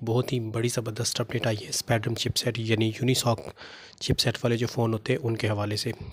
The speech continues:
काफ़ी सारे मॉडल्स इन्होंने ऐड कर दिए, काफ़ी आसानी हो जाएगी अब काम करने में। तो ये देखें, ये न्यू सेटअप डाउनलोड करके मैं इस वक्त रन करने लगा हूँ। ये जो अपडेट आई है आज ट्वेंटी फर्स्ट मई टू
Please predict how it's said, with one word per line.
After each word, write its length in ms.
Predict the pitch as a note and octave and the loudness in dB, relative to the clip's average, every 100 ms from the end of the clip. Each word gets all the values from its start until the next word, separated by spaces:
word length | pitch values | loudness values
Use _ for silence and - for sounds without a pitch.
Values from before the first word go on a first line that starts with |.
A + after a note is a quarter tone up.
| - | -4
काफ़ी 220 | A#2+ - | -2 0
सारे 180 | C#3 C3+ | 0 2
मॉडल्स 420 | A#2+ A2+ A2+ A2 | 2 2 2 0
इन्होंने 200 | A#2 A#2 | 0 0
ऐड 200 | A2+ G#2 | 0 -2
कर 160 | - A2+ | -2 -2
दिए, 140 | A2 | -2
काफ़ी 320 | G#2 A2+ - | 0 -2 0
आसानी 360 | C3 - A#2+ A#2+ | -2 0 2 2
हो 140 | A#2 | 0
जाएगी 260 | A2 A2 A2+ | 0 0 -2
अब 120 | - | 0
काम 160 | A#2 G#2+ | 2 2
करने 320 | - A2+ A#2 | 0 -4 -4
में। 120 | A#2 B2 - - - - - | -4 -6 -12 -20 -20 -20 -2
तो 40 | - | 4
ये 60 | |
देखें, 220 | C#3 C#3 C#3+ | 6 6 4
ये 140 | C#3 | 4
न्यू 180 | B2 D3 | 4 2
सेटअप 280 | - C3 C3 | 2 0 0
डाउनलोड 340 | A#2+ A2+ B2 | 0 0 0
करके 280 | B2 A2 A#2 | 0 0 -2
मैं 160 | A2 | -2
इस 140 | G#2+ - | -2 -2
वक्त 200 | B2 A#2 | -2 -2
रन 180 | A#2 A2 | -2 -4
करने 200 | A#2 A#2+ | -4 -2
लगा 260 | B2 B2+ | -2 -2
हूँ। 80 | C3 | 0
ये 180 | B2 C3 | 2 2
जो 120 | - | 2
अपडेट 320 | B2 A#2+ B2 | 0 2 2
आई 120 | A#2 | 2
है 180 | A2 A#2+ - | 2 2 2
आज 360 | A#2+ A#2 - - - - - _ - | 2 2 0 -8 -16 -20 -20 _ 0
ट्वेंटी 200 | B2+ - | 0 0
फर्स्ट 340 | - B2+ - | 2 2 4
मई 220 | A#2+ A#2 | 4 4
टू 200 | A#2 B2 | 4 0